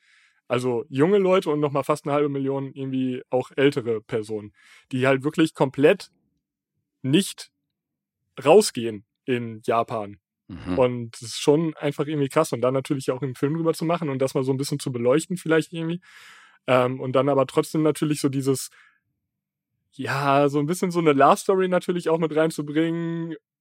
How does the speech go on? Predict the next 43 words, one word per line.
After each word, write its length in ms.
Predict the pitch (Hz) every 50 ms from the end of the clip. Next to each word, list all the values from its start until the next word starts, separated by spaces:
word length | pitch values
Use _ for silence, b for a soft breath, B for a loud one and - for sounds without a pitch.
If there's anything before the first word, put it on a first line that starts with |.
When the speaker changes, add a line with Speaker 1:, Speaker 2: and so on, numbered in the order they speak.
| _ _ _ _
Speaker 1:
aber 240 | - 143 143 160 160
Speaker 2:
Mhm. 20 |
Speaker 1:
halt 160 | 156 160 160 160
nicht 180 | 175 - -
auf 80 | 175 156
so 120 | - 160
einer, 220 | 160 160 156 156 147
so 100 | 151 151
einer 160 | 147 147 147
schnulzigen 920 | - - 151 160 185 185 - 175 165 165 160 160 156 160 156 156 151 143
sonst 280 | 127 135 147 190 202 -
was 160 | 208 190 -
Ebene, 320 | 185 170 185 190 190 185
sondern 360 | 170 165 170 170 175 175 175 147
halt 180 | 175 170 160
irgendwie 240 | 170 170 180 180 175
schon 240 | - - 175 170 170
ganz 220 | 160 156 151 - - -
cool 80 | 175
mal 160 | 165 156 139 135
umgesetzt 520 | 139 156 156 127 110 110 110 - - -
wieder 220 | 117 107 110 107 -
auch. 220 | 110 143 165 - _ b b b b b b b b b b -
Ähm, 440 | 139 131 131 131 131 135 131 135 - _ _ _ _ _ _ _ _ _ _ _ _ _ _ _ _ _ _ _ _ _ _ _
fand 240 | - - 135 151 180
ich 100 | 202 -
den 180 | - 156 170 175
auch 220 | - 139 165 -
echt 180 | - 160 - -
stark. 260 | - 160 135 117 143
Ich 80 | 139
muss 140 | 135 196 220
allerdings 340 | 240 220 214 208 196 196 -
trotzdem 260 | - 190 185 - 180
sagen, 180 | 170 165 165 165
ich 60 | 160
glaube, 1120 | - 147 147 160 156 151 156 151 147 143 139 - 139 139 139 135 135 135 139 135 131 131 131
äh, 20 | 139
dass 400 | 139 135 131 - - - - _ -
mir 140 | 139 135 127
der 120 | 135 135
Film 240 | - - 143 131 135
von, 460 | - 135 127 123 123 123 123 127 127